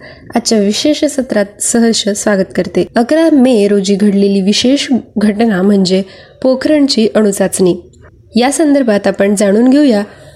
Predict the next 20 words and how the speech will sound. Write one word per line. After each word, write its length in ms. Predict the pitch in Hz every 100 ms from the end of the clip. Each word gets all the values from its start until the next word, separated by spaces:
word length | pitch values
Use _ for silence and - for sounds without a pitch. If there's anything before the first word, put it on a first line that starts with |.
| -
पोखरणच्या 540 | 269 269 302 294 262 208
अणुचाचणीविषयीची 1080 | 220 214 208 190 220 202 190 254 247 - 196 214
अधिकची 420 | 208 202 - 220
माहिती. 380 | 240 196 - 180 - - - - - - - - -
दिनांक 420 | 208 277 294 285
सहा 400 | 330 - 262 262
एप्रिल 320 | 302 294 233
एकोणावीसशे 480 | 220 214 202 202 240
अठ्ठ्याण्णवला 580 | 196 - 226 240 247 208
पाकिस्तानने 760 | 208 208 202 262 - 208 180 165 - - - -
गौरी 320 | 247 240 302
नावाच्या 540 | 320 220 214 240 233 185
पंधराशे 640 | - 220 214 226 220 269
किलोमीटर 480 | 269 208 208 196 196
क्षमतेच्या 720 | - 233 196 190 233 226 185 - - -
व 60 | 220
सातशे 500 | - 240 247 - 330 - -
किलो 240 | 262 269
वजनाच्या 560 | 220 202 196 208 226 208
पेलोड 580 | - - 233 247 196